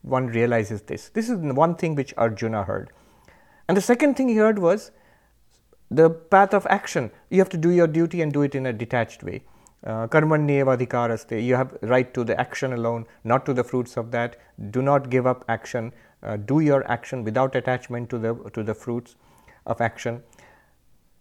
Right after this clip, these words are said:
So he was confused. He thought Krishna was telling him two things, two alternative things, the path of knowledge, Jnana Yoga,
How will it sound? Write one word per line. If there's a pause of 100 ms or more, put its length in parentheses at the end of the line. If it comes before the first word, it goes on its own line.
So
he
was
confused. (960)
He
thought (220)
Krishna
was
telling
him
two
things, (300)
two
alternative
things,
the
path
of
knowledge,
Jnana
Yoga,